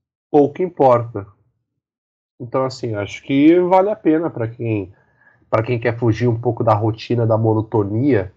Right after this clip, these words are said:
e viver de aparências, mas da porta pra dentro é um outro rolê.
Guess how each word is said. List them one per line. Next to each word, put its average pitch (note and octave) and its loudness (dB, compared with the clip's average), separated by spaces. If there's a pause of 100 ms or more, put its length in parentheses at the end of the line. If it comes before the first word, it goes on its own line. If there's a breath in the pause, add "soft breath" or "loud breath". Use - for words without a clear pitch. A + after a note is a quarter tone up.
(360)
e A#2+ -2
viver A2 4
de A2 2
aparências, A#2 0
mas F#2+ -8
da G#2+ 0
porta A#2 -2
pra A2+ -2
dentro G2+ -8 (540)
é G#2 -2
um G2 0
outro A2+ 2
rolê. G2+ -2